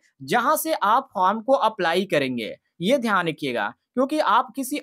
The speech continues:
other वेबसाइट के माध्यम से फॉर्म अप्लाई करते हैं तो आपका फॉर्म रिजेक्ट भी हो जाएगा, ध्यान रखिएगा। इसलिए इसकी ऑफिशियल वेबसाइट से आपको अप्लाई करना पड़ेगा। इसके बाद साथियों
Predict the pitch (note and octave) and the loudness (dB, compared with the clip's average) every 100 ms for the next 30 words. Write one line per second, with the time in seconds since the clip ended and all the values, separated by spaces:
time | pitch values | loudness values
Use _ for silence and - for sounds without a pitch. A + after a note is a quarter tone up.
0 | F3+ G3+ C#4 C#4+ - A3+ A3+ C4 A3+ F#3 | 0 2 2 0 2 0 2 0 2 2
1 | G#3+ A#3 B3+ B3+ G#3 G#3 G#3+ G#3 C#3 G3 | 0 -2 -2 -2 2 2 2 -2 -2 -2
2 | B3+ G#3+ F3+ F#3+ B3 D#4 _ _ C#4 C#4+ | 0 -2 0 -2 -2 -4 _ _ 0 2
3 | F#3+ A#3 B3+ C#4+ C#4+ G#3+ A#3 C4 F#3 F3 | 4 2 2 0 2 4 4 4 0 2
4 | G#3 A3 A#3+ A#3+ A3 F#3 F3+ F#3+ A3+ F3+ | 0 0 -4 -4 -2 0 0 2 0 0
5 | E3+ G3+ A3+ G3 G3+ B3+ D4+ _ A#3+ B3 | -2 -2 -2 -2 0 -2 -4 _ -10 -6
6 | D4 D4+ - D4 - - A3+ C4+ B3+ B3+ | -4 -4 -4 -6 -6 -6 -4 0 2 2
7 | G#3 A3 G#3+ C4+ C#4 F3+ F3+ B3+ C4+ G3+ | 2 -2 -2 -4 0 0 0 -2 -2 -2
8 | G3+ F3+ G3+ G3+ D3+ D#3+ E3+ C3+ A#2+ G#2+ | -2 -2 -2 -2 -4 -2 -2 -4 -8 -8
9 | F#2 - _ _ A3+ - D4+ D#4 D#4 B3+ | -10 -12 _ _ -12 -2 2 2 2 0
10 | C4 | 0